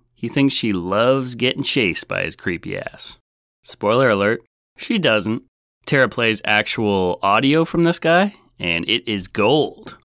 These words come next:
I've added a link to World's Dumbest Criminals in the show notes to make it easy on you to subscribe.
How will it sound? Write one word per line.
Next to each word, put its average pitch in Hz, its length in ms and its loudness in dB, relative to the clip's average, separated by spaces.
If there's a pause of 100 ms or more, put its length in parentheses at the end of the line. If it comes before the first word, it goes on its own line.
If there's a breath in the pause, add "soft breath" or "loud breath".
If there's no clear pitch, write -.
(220)
I've 107 140 0
added 120 320 2
a 104 60 2
link 117 380 2
to 139 200 2
World's 127 340 2
Dumbest 123 300 0
Criminals 147 540 2
in 127 80 4
the 107 80 0
show 135 260 2
notes - 400 0
to - 100 -6
make 110 220 -2
it 107 80 -2
easy 117 300 0
on 123 160 2
you 123 100 2
to 113 160 -4
subscribe. 156 680 -2